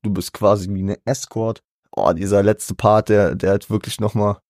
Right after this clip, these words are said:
der hat, der hat, dieser Beat-Switch, der kommt nochmal krass. Und ich kann euch nicht sagen, warum mir dieser Track gefällt und mir normal Musik, äh, in diese Richtung,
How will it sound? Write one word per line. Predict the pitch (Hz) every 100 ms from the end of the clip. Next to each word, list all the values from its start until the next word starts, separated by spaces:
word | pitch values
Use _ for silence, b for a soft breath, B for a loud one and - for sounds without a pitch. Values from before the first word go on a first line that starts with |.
| _ _ _ _ _ _ _ _ _ _ _ _ _ _ _ _ _ _ _
der | 127
hat, | 120 - - -
der | 131
hat, | 123
dieser | 120 117 127
Beat-Switch, | 113 131 - 120 -
der | 113
kommt | 113 95
nochmal | 101 95
krass. | 92 98 101 -
Und | 101 101 -
ich | 90 -
kann | 131
euch | 135 127
nicht | 127
sagen, | - 120 123 110
warum | 107 123
mir | 113
dieser | 110 107
Track | - 117 -
gefällt | 110 - 120 131
und | 85 104
mir | 107 104
normal | 104 101 104 110 120
Musik, | 107 98 120 117 - -
äh, | 104 101
in | 107
diese | 104 104
Richtung, | 113 - 107 107 107